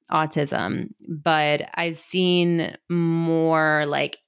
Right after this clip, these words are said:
anime and Legos and trains and what else?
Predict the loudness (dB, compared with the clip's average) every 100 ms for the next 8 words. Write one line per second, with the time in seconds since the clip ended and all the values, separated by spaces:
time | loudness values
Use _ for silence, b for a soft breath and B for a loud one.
0 | _ _ -4 -4 -2 0 0 0 0 0
1 | 0 0 0 -4 -4 -2 -2 -2 -2 -4
2 | -4 -4 -6 -8 _ _ _ _ -2 0
3 | 0 2 4 6 4 4 2 -2 -8 -6
4 | -2 -2 -2 -4 -2 2 4 4 4 4
5 | 2 2 0 -4 -10 -6 -2 0 -2 -2
6 | -4 -6 -10 _ _ _ _ _ _ _
7 | _ _ _ _ _ _ 0 0 0 -2
8 | -4 -2 -4